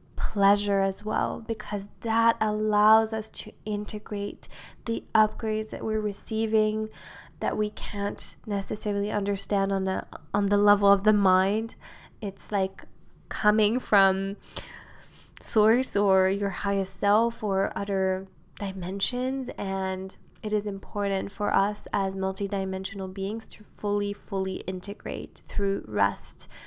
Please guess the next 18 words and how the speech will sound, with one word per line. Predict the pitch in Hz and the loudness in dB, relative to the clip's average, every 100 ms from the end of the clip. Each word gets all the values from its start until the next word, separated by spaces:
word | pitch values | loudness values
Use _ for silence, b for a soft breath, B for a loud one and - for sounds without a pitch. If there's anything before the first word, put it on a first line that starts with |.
| B | B
through | - 208 | 4 4
slowing | - 208 190 190 | 4 0 0 0
down, | 185 180 185 180 180 185 B B - | 0 2 2 0 -6 -12 B B -16
through | - - 196 185 185 - - - _ - - - - - | -4 -2 0 0 -2 -6 -10 -20 _ -20 -20 -20 -20 -18
pleasure, | - 196 202 208 214 220 - - | -4 -2 -2 -4 -4 -10 -20 -12
right? | 196 196 208 - | -8 -6 -8 -8
And | 208 | -8
sometimes, | - 214 214 208 214 196 | -4 -4 -2 0 0 2
yes, | 196 196 - - | 2 4 0 -2
there | 202 196 | -4 0
will | 202 214 | 2 0
be | 220 220 | -2 0
pain. | - - 208 190 190 240 302 - - - - - - - - - | 8 8 8 2 -2 -4 -6 -10 -20 -20 -20 -20 -20 -18 -16 -6
For | 208 | -4
example, | 190 190 190 | -2 -4 -2
like | 185 180 | -2 -2
I | 180 | -4
said, | - 185 | 0 -2